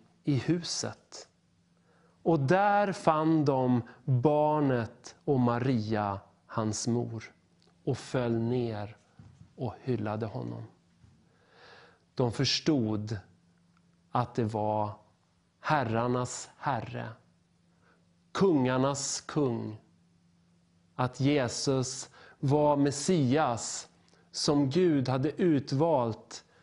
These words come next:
för att rädda alla folk, för att rädda alla människor. Han som är ljuset som lyser i mörkret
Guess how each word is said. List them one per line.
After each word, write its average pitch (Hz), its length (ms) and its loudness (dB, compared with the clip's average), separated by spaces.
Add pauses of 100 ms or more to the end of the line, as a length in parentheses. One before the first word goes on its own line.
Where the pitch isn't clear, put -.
för 143 200 -2
att 139 200 -2
rädda 131 840 0 (300)
alla 175 300 2
folk, - 720 -8 (340)
för - 180 -2
att 131 220 -2
rädda 131 760 0 (300)
alla 151 260 2
människor. 123 720 -4 (400)
Han 151 680 0 (100)
som 156 300 0
är 135 180 0
ljuset 165 1080 -2 (220)
som 131 380 2
lyser 165 920 2 (140)
i 180 120 2
mörkret 139 920 -2